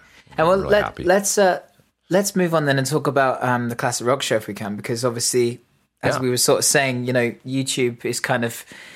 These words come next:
Speaker 1: your bread and butter, I suppose, now. It's kind of your, your day job, but y-, you kind of don't have to go out and do gigs, I suppose, unless you, unless you want to. So why was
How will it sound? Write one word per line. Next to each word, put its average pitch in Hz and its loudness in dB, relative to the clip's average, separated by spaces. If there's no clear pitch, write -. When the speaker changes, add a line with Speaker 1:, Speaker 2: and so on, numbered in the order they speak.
Speaker 1:
your 127 2
bread 135 0
and 123 -2
butter, 120 2
I 117 2
suppose, 110 0
now. 107 0
It's 117 -8
kind 120 0
of 113 -2
your, 113 -2
your 113 -8
day 123 4
job, 101 -6
but 113 0
y-, 104 -20
you 127 -8
kind 147 0
of 131 -2
don't 143 0
have - -2
to 131 -2
go 120 2
out 120 4
and 117 -8
do 123 -4
gigs, 107 -4
I 107 -4
suppose, 110 -2
unless 113 -2
you, 113 -8
unless 117 -4
you 120 -2
want 127 0
to. 101 -8
So - -4
why 135 4
was 131 -4